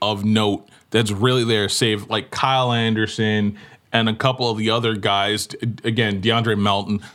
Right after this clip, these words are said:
those guys, they'll, they'll be there, but that's about it. And their depth is severely just diminished. They just took it on the chin from Boston on Wednesday, and this seems like the type of game that they, the Hornets should win and win handily.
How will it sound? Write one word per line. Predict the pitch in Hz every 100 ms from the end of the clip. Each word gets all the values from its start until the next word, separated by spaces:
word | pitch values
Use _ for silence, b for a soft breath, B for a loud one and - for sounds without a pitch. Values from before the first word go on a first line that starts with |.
| B
those | 107 135 151 143
guys, | 131 117 107 101
they'll, | 107
they'll | 120 127 180
be | 139 139
there, | 123 104 95
but | 98 -
that's | 107 107 117
about | 98 92 87
it. | 107 127 - B B B B
And | 151 147 151 147 139 131 - -
their | 131 131 185
depth | 226 160 208 -
is | 147
severely | - 160 123 139 208 190 190 160
just | 147 -
diminished. | 147 131 151 208 -
They | 123 135 131 120
just | 120 175 -
took | 196 196
it |
on | 196 185
the |
chin | 175 - 160 165
from | 196 160
Boston | 113 120 -
on | 131 131
Wednesday, | 95 95 95 85 117 - B B B -
and | 185 180 131
this | 185
seems | - 180 175
like | 156 151
the | 160
type | - 110 123
of | 180
game | 117 101 110
that | 117 -
they, | 127 131 -
the | 113
Hornets | 117 123 120 131
should | - 139 101
win | 95 127
and | 120 131
win | 101 101
handily. | 135 175 226 160 90 76